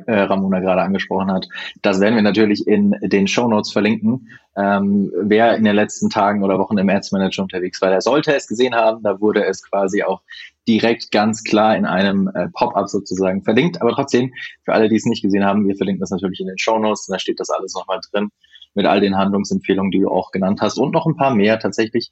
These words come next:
Äh, deswegen lohnt sich da auf jeden Fall vorbeizuschauen. Ähm,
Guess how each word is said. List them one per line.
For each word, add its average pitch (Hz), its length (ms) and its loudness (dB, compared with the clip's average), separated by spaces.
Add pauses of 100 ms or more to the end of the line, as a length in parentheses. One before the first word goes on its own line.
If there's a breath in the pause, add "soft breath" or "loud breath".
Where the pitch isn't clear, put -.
(240 loud breath)
Äh, 98 140 -4
deswegen 101 260 0
lohnt 98 180 2
sich 101 120 -6
da 95 180 2
auf 90 100 -6
jeden - 160 -10
Fall 92 220 -4 (380 soft breath)
vorbeizuschauen. 104 840 0 (580 loud breath)
Ähm, 117 340 2